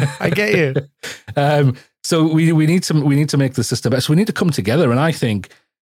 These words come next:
Speaker 1: I think this, this, whatever this incubator groups looks like, and it has to be sli-, it has to be bespoke. I c-, I can't, the reason why I work with leadership s-, teams to,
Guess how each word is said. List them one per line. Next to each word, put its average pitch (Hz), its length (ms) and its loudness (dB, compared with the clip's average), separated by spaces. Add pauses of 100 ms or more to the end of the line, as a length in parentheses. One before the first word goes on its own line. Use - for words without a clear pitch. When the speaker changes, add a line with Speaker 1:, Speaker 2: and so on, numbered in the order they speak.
(380)
Speaker 1:
I 131 140 0
think 147 180 -2
this, 120 320 -4
this, 139 320 -2
whatever 147 280 2
this - 360 -2 (320)
incubator 123 480 0
groups 101 280 -4
looks - 280 -2
like, 80 260 -6
and 110 120 -2
it 127 80 0
has - 200 -2
to 160 100 -4
be 131 160 0
sli-, - 340 -6
it 147 100 -2
has - 220 -2
to 170 80 -4
be 139 240 0 (200)
bespoke. 110 560 -4
I - 80 -4
c-, - 200 -12
I 117 180 -2
can't, 107 500 -4 (280)
the 127 80 0
reason 135 200 2
why 120 140 0
I 110 60 0
work 110 360 0
with 104 100 -2
leadership 98 440 -4
s-, - 140 -12 (160)
teams 95 300 -2
to, 90 460 -4